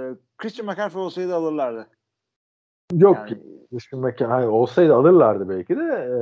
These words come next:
Speaker 2: E, Sam Darnold böyle üç tane interception atınca yani
Speaker 1: İşte Sam Darnold'u eline bırakmayacaksın maçı. Çünkü ne kadar sevsek de Sam Darnold'u, e, buraya, ya, o, ligin en iyi game manager'lığı yapmaya geldi şu anda.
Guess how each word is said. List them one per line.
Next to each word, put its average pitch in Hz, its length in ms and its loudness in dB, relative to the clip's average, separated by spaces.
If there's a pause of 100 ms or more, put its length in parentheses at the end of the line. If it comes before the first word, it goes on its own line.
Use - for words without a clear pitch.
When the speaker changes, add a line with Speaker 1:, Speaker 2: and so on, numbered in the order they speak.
(140)
Speaker 2:
E, 110 40 -4
Sam 123 260 -6
Darnold 123 280 0
böyle 123 160 2
üç 123 180 -4
tane 123 200 -4
interception 117 520 -8
atınca 151 500 -2 (280)
yani 95 420 -8
Speaker 1:
İşte - 260 -14 (800)
Sam 160 260 -2
Darnold'u 208 260 2
eline 165 320 -2
bırakmayacaksın 156 600 -2
maçı. 120 240 -18
Çünkü 170 300 -6 (240)
ne 180 120 -2
kadar 185 220 2
sevsek 160 460 -6
de 131 60 -12
Sam 143 280 -10
Darnold'u, 165 440 -6 (340)
e, 127 60 -10 (720)
buraya, 185 520 2 (440)
ya, 156 160 -12 (100)
o, 156 180 -16 (200)
ligin 156 340 0
en 202 200 0
iyi 190 280 2
game 180 200 -2
manager'lığı 180 560 2
yapmaya 127 380 -6
geldi 110 340 -10
şu - 180 -10
anda. 110 240 -10